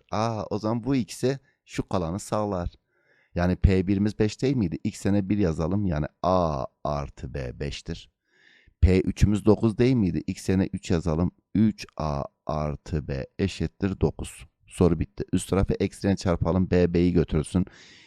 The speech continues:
İki A dörtten A'yı ne buldum? İki buldum. A'ya herhangi bir denklemde iki yazdım. B kaç oldu? B de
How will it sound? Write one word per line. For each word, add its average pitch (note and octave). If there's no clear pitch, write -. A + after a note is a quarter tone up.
İki G3+
A F2
dörtten D#2+
A'yı F#2
ne A2+
buldum? G#2
İki -
buldum. C2+
A'ya F2
herhangi F#2+
bir F#2+
denklemde F2+
iki -
yazdım. E2+
B F2+
kaç -
oldu? D#2
B D2+
de E2+